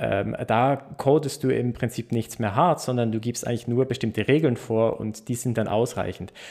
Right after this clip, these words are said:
Also das kann man sich ganz einfach vorstellen, wenn ich irgendeinen, einen Hindernisparcours, ähm, be-, bewältigen möchte und ich weiß nur,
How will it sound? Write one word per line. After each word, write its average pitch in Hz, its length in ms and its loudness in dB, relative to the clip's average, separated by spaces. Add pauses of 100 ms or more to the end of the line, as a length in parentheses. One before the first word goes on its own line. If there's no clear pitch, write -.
Also 110 120 -2
das 120 100 -2
kann 143 140 2
man 143 80 2
sich 127 160 -6
ganz 143 200 2
einfach - 360 -4
vorstellen, 120 600 0
wenn 113 160 2
ich - 280 -8
irgendeinen, 110 720 0 (280)
einen 107 200 -6
Hindernisparcours, 110 920 2 (640)
ähm, 101 400 -4 (180)
be-, 110 120 0 (240)
bewältigen 110 560 4
möchte 101 340 0
und 110 160 0
ich 113 180 -6
weiß 120 300 2
nur, 151 480 4